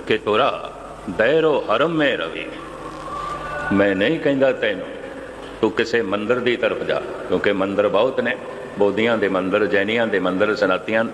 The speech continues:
ਸਨਾਤਨੀਆਂ ਦੇ ਮੰਦਿਰ। ਫਿਰ ਮਸਜਿਦਾਂ ਵੀ ਵੱਖ-ਵੱਖ ਨੇ, ਸ਼ੀਆਂ ਦੀ ਮਸਜਿਦ, ਸੁਨੀਆਂ ਦੀ ਮਸਜਿਦ, ਅਹਿਮਦੀਆਂ ਦੀ ਮਸਜਿਦ। ਮੁਸਲਮਾਨਾਂ ਦੇ ਵਿੱਚ ਵੀ ਇਹ ਵੰਡ ਹੈ, ਇਹ ਸ਼ੀਆਂ ਦੀ ਮਸਜਿਦ, ਇਹ ਸੁਨੀਆਂ ਦੀ ਮਸਜਿਦ, ਇਹ ਅਹਿਮਦੀਆਂ ਦੀ ਮਸਜਿਦ।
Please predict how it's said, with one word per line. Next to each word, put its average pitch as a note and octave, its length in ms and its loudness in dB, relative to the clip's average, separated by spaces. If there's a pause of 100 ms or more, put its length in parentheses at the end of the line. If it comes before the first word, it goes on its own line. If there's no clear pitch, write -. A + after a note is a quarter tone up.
ਸਨਾਤਨੀਆਂ G2+ 500 0
ਦੇ A2 100 2
ਮੰਦਿਰ। F2+ 300 0 (2750)
ਫਿਰ A#2 160 4
ਮਸਜਿਦਾਂ A2 480 2
ਵੀ C3 180 2
ਵੱਖ-ਵੱਖ A2 440 0
ਨੇ, F#2+ 200 -2 (420)
ਸ਼ੀਆਂ A#2 380 0
ਦੀ A2 180 0
ਮਸਜਿਦ, F2+ 440 0
ਸੁਨੀਆਂ A#2 440 2
ਦੀ G#2+ 160 0
ਮਸਜਿਦ, F2+ 400 0
ਅਹਿਮਦੀਆਂ G#2+ 460 0
ਦੀ G#2+ 120 0
ਮਸਜਿਦ। A#2 360 0 (1500)
ਮੁਸਲਮਾਨਾਂ G#2 540 2
ਦੇ A#2+ 80 0
ਵਿੱਚ A#2 140 -2
ਵੀ A#2+ 140 4
ਇਹ G#2 60 2
ਵੰਡ E2 240 -2
ਹੈ, - 100 -8 (600)
ਇਹ G2+ 120 4
ਸ਼ੀਆਂ B2+ 380 2
ਦੀ A#2+ 140 2
ਮਸਜਿਦ, G2+ 600 -2
ਇਹ G#2 100 4
ਸੁਨੀਆਂ A#2+ 420 2
ਦੀ A#2+ 120 2
ਮਸਜਿਦ, G#2+ 640 -2
ਇਹ G#2 120 2
ਅਹਿਮਦੀਆਂ A2 380 0
ਦੀ D2 120 -6
ਮਸਜਿਦ। - 320 -10